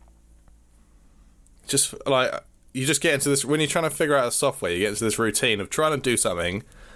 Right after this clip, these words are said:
not being able to do it, watching a tu-, a ten minute tutorial, going back on it, doing it.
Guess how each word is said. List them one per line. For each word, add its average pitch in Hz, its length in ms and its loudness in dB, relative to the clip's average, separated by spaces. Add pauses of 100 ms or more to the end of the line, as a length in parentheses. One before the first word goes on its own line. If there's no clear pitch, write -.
(160)
not 139 200 0
being 147 180 2
able 131 140 2
to 117 100 -10
do 104 220 2
it, 95 240 0 (840)
watching 143 340 0
a 135 40 2
tu-, 131 300 0
a 120 140 2 (440)
ten 147 220 0
minute 131 180 -2
tutorial, 104 800 0 (400)
going 151 260 2
back 131 220 0
on 98 140 2
it, - 200 -2
doing 127 300 2
it. 95 280 0